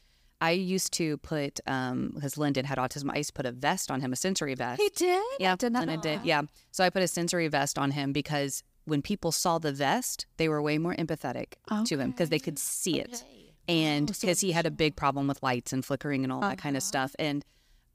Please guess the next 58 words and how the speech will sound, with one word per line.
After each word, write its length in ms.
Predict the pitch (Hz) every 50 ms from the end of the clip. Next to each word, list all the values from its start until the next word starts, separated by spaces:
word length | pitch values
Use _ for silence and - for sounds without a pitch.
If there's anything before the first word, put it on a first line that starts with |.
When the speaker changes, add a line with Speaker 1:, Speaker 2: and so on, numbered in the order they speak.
| - -
Speaker 1:
and 160 | 208 220 233
I 60 | 240
just, 200 | 208 226 226 196 -
it's 180 | - 254 - -
so 220 | - - 254 254
sad, 380 | 226 - - 208 175 170 196 185
but 100 | 190 -
you 100 | 185 180
did 140 | 160 175 170
what 100 | 175 147
you 40 | 165
had 120 | 156 160
to 40 | 156
do 140 | 147 156 156
to 80 | 156 151
get 160 | - 147 -
by. 380 | - 135 127 123 135 160 170 -
'Cause 140 | - 233 202
I 80 | 160
Speaker 3:
Right. 100 | 156 165
Speaker 1:
was 60 | 170 170
Speaker 3:
Yeah. 100 | 160 170
Speaker 1:
like, 100 | 147 -
"I 60 | 170 165
don't 120 | 170 151
wanna 160 | 160 175 170
deal 220 | 165 160 175 160 156
with 80 | 160
the 120 | - - -
eye 120 | 151 151
rolls." 340 | 147 147 147 143 139 139 - -
I 160 | - 147 156 160
would 140 | 160 160
leave 240 | 160 160 160 151 -
crying. 720 | _ _ - 170 156 151 151 151 147 147 143 143 143 143
People 260 | - - 139 - 262
Speaker 2:
Oh, 80 | 269 285
Speaker 1:
would 380 | 277 175 175 117 170 165 180 196
come 340 | 196 202 208 202 190 185 185
and 80 | 180
Speaker 2:
yes. 60 | 180 -
Speaker 1:
ask 320 | 160 156 160 165 160 -
me, 160 | 190 180 175 -
"Are 140 | - 165
you 160 | 170 165 175 175
his 240 | 170 185 180 170
mother?" 500 | 170 170 160 160 156 170 165 165 160 160 - _ _ _ _ _
Because 240 | - 170 - 170 151
I 40 | 160
couldn't 220 | - - 165 -
calm 240 | - - 156 156 156
him 100 | 156 156
down. 440 | 151 151 143 143 143 143 143 143 147 _ _ -
You 120 | - 226 226
know, 80 | 220
and 140 | - 220 220
I'm 100 | 214 214
like, 280 | 208 196 185 170 165 -